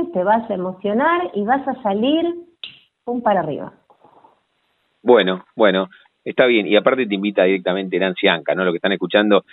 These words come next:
Speaker 2: con el Tano Rani, que decías que, que es, eh, una experiencia nutritiva también porque te pusiste en ese lugar.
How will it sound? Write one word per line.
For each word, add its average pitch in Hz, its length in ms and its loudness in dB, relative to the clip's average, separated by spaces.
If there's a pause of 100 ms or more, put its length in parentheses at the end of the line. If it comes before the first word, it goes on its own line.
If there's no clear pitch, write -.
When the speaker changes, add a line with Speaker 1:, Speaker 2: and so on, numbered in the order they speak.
(180)
Speaker 2:
con 95 140 2
el 98 120 0
Tano 131 260 2
Rani, 95 400 0
que 98 100 0
decías 127 300 2
que, 113 160 0
que 107 200 2
es, 107 80 -2 (600)
eh, 98 340 6
una 110 180 2
experiencia 113 800 0
nutritiva 107 580 2
también 113 300 -2
porque 110 160 0
te 98 80 -4
pusiste 95 300 -6
en 110 80 0
ese - 100 -8
lugar. 120 300 4